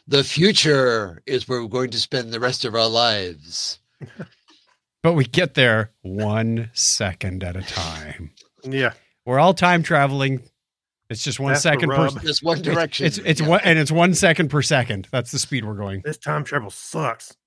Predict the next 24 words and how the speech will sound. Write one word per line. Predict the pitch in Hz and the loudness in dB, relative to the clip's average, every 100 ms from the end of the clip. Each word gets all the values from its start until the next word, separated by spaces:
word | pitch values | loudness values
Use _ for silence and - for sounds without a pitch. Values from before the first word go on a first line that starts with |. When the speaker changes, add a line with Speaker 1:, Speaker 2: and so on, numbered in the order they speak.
| - | -20
Speaker 3:
<laughs> | - _ _ _ _ 185 - - - _ _ _ _ _ _ _ - | -20 _ _ _ _ -16 -16 -20 -20 _ _ _ _ _ _ _ 0
Speaker 2:
We | 156 | 2
will | 170 | 4
see | 160 175 175 | 4 4 6
Speaker 1:
We | |
will | |
see | 151 165 | 6 6
Speaker 2:
another | 165 | 4
Speaker 1:
another | 135 139 139 123 | 2 -4 -6 -2
Speaker 2:
audio | 147 180 196 196 196 - | 2 4 6 6 6 4
exclusive | 156 - - - 156 165 160 135 | 0 0 -4 0 2 2 0 -2
story | - 151 147 147 143 | -4 -2 2 2 2
from | - 135 139 | 2 2 2
Audible, | 143 190 139 107 82 - _ _ - | 2 4 4 2 -6 -12 _ _ -10
says | - 101 - | -6 -4 -4
Jared. | 101 85 101 156 - _ _ _ _ - | -8 -4 -2 -4 -6 _ _ _ _ -8
Hmm. | 285 370 277 107 90 82 - _ | -6 -2 -2 -2 -4 -10 -14 _
Speaker 1:
Was | 160 175 175 127 | -4 0 0 2
the, | 160 156 160 | 2 4 2
um, | 175 147 143 147 147 143 - _ _ _ _ _ _ _ _ _ _ _ _ _ _ _ _ _ _ | 2 2 2 -4 -8 -10 -16 _ _ _ _ _ _ _ _ _ _ _ _ _ _ _ _ _ _
was | 156 147 | -4 -2
the | 175 | -2
one | 151 185 202 185 | 0 0 0 0
with, | 175 - | 0 -2